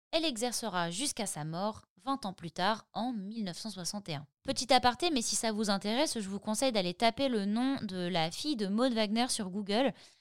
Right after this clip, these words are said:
parce qu'il y a une photo très connue d'elle, en fait, où elle porte le portrait de sa mère, et c'est le portrait qui sert de pochette à cet épisode. Cette image, je la trouve hyper mignonne, hyper touchante et hyper forte. Maud Wagner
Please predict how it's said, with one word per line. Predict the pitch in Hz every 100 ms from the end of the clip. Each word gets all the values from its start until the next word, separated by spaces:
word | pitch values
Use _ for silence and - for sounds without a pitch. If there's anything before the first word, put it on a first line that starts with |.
| _ -
parce | 208 -
qu'il | 220
y |
a |
une | 214
photo | 240 233
très | - 320
connue | 302 262 247
d'elle, | 247 262
en |
fait, | 214 262 233
où |
elle | 175
porte | - 254 -
le | 170
portrait | - 240 - 285
de | -
sa | 208
mère, | 185 214 262 180 - - _ _
et | 208 262
c'est | -
le | 220
portrait | 196 196 - 269
qui | - 208
sert | - 247 208
de | 170 180 170
pochette | 165 233 - 269 269
à | - 208
cet | 208
épisode. | 233 208 170 151 - _
Cette | 202 190
image, | 202 214 254 208
je | 175
la | 170
trouve | - 185 170 -
hyper | 233 262 247
mignonne, | 226 208 202 214 - -
hyper | 220 220
touchante | - 196 202 220 -
et | -
hyper | 233 208 180
forte. | - - - _ -
Maud | 302 254
Wagner | 220 233